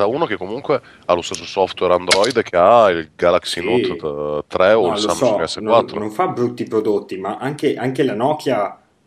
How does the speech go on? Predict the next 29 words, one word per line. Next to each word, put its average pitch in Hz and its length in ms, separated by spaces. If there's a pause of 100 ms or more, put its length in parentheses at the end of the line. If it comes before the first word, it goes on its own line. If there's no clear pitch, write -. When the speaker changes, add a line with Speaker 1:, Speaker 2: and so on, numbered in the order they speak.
Speaker 2:
fino 117 340
all'anno 110 300
scorso 110 480
e 104 100
ancora 107 300
adesso 107 340
comunque 104 340
fa 113 160
dei 113 180
buoni 110 300
prodotti, 98 580 (160)
però 139 200
è 175 40
stata 101 240
comprata 98 320
da 92 100
Microsoft, 98 500
capito? 90 440
Cioè 110 160
non 104 140
è, 139 340 (300)
eh, 90 920
non 92 220
è 160 100
così 107 500
impossibile 95 1300 (300)
come 95 220
cosa. 92 260
Comunque, 135 640